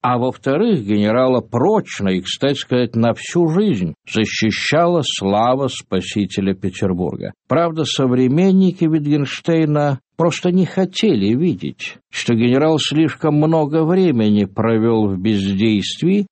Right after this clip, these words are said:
что и позволило Наполеону маневрировать буквально, что называется, у него под носом. И спаситель Петербурга, и адмирал, располагая казаками,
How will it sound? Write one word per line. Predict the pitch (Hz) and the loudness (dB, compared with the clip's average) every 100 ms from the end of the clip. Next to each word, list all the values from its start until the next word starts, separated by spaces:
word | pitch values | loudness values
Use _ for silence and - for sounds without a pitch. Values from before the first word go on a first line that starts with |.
| - | -10
что | - - | -6 0
и | 98 | 0
позволило | - 143 160 214 247 127 95 | 0 0 0 0 2 2 0
Наполеону | 90 92 95 92 87 80 82 | -2 -2 -2 0 0 -2 -2
маневрировать | 92 107 104 98 104 143 190 196 123 | 2 2 4 2 2 2 2 0 0
буквально, | 92 87 - 92 95 95 147 | -4 -6 -6 -2 0 0 0
что | 151 123 | -2 -2
называется, | 107 87 87 90 92 - | 0 0 -2 -2 -2 0
у | 113 | 2
него | 123 127 | 2 0
под | - 160 185 | -2 -2 0
носом. | 208 113 - 64 - - | 0 -2 -8 -10 -12 -2
И | 139 | 0
спаситель | 131 - 127 117 208 214 160 | 0 -2 -2 0 -2 0 -2
Петербурга, | - 107 - 101 82 82 82 80 101 175 - _ | -2 -4 -4 -4 -4 -6 -6 -6 -6 -6 -12 _
и | 95 | -2
адмирал, | 95 87 87 85 87 85 110 160 _ | -2 0 -2 -2 -2 -2 -4 -6 _
располагая | 95 107 - 113 113 139 196 170 | -4 -4 -2 -2 0 2 0 0
казаками, | - 92 78 85 80 - 92 104 143 | -4 -6 -6 -6 -6 -6 -6 -6 -6